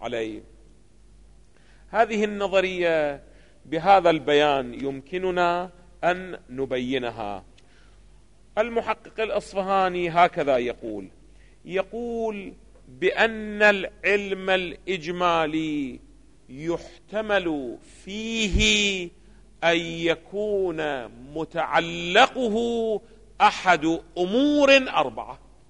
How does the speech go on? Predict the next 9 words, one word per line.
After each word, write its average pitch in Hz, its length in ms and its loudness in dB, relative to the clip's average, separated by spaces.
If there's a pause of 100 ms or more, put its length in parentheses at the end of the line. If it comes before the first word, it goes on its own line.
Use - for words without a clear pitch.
(140)
من 123 100 -18
حيث 147 260 -12
الاحتمال 139 580 -8
العقلي، 120 500 -12 (720)
ننفي 202 960 0 (180)
ثلاثة 226 600 6
منها 226 800 6 (680)
فينحصر 175 1500 2 (260)
الأمر 254 1120 10